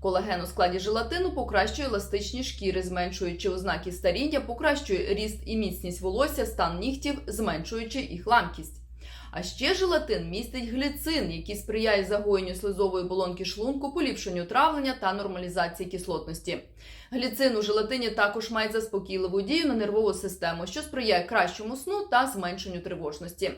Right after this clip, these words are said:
У желатині є кальцій, магній, фосфор, які допомагають підтримувати здоров'я кісткової тканини.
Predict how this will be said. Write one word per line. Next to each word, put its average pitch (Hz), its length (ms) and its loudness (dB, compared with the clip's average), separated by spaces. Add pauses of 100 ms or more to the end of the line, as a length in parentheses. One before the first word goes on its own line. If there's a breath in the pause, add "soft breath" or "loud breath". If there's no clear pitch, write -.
(400 loud breath)
У 208 80 -4
желатині 226 520 4
є 370 80 4
кальцій, 214 520 2
магній, 233 600 0
фосфор, 214 420 2
які 208 220 -2
допомагають 208 680 0
підтримувати 208 580 0
здоров'я 190 420 2
кісткової 175 520 -4
тканини. 160 460 0